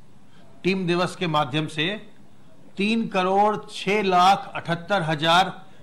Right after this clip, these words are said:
चार सौ छियानवे घरों का सर्विलांस किया गया है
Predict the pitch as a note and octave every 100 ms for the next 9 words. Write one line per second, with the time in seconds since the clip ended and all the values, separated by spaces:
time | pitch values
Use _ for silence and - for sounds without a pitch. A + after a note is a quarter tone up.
0 | - - E3+ F3 - F#3+ F#3+ - E3+ F3+
1 | F#3 G3 E3 - - B2 C#3+ F3+ F#3 D3
2 | D#3 E3+ D#3+ C#3+ D3 D#3 - D#3 D3 C#3
3 | D3+ C#3+ F3